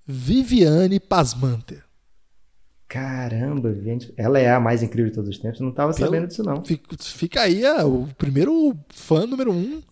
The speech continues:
Speaker 2: Ele não é aquele cara que acha o Baré o melhor jogador da história?
Speaker 1: Acha também um, um grande, é, é um grande apreciador de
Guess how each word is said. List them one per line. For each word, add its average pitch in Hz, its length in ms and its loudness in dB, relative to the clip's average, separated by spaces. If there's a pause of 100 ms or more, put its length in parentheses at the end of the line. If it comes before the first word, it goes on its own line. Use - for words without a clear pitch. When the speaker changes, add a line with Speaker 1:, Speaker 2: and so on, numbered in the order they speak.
Speaker 2:
Ele 214 240 6
não 240 80 6
é 220 40 8
aquele 190 260 6
cara 139 260 6
que 139 160 2
acha 127 260 4
o 120 60 4
Baré 120 500 6
o 127 80 6
melhor 120 280 2
jogador 143 500 0
da 120 80 -2
história? 127 300 -4
Speaker 1:
Acha 139 440 0
também 190 480 0
um, 190 440 -2 (100)
um 127 100 -4
grande, 196 640 4 (220)
é, 190 400 2 (260)
é 240 60 2
um 247 100 2
grande 240 880 6 (300)
apreciador 190 880 6
de 214 640 4